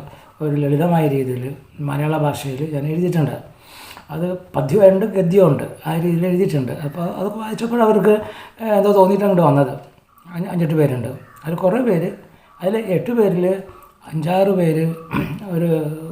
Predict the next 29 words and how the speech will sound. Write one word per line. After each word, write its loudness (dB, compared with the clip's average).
ഒരു -2
കൊല്ലം 0
ഒന്നര 2
കൊല്ലം -4
ഒക്കെ -12
പോയി. -4
കാരണം -8
അവർക്ക് 4
ആ 2
പോ-, 2
പോവാൻ 6
കാരണം 4
ഞാൻ -6
ആ, -6
ഇവരൊക്കെ 0
ഗൃഹസ്ഥാശ്രമത്തിൽ 2
നിന്ന് 2
വിട്ടു 2
നിൽക്കുന്നവരാണ്. -2
അപ്പോൾ 0
അവരുടെ, 6
ആ, -4
ഭാര്യ 4
സന്തതി, 0
ആ, -4
പരമ്പരകളൊക്കെ 0
വന്ന് 0
ഇവിടെ, 0
ആ, -8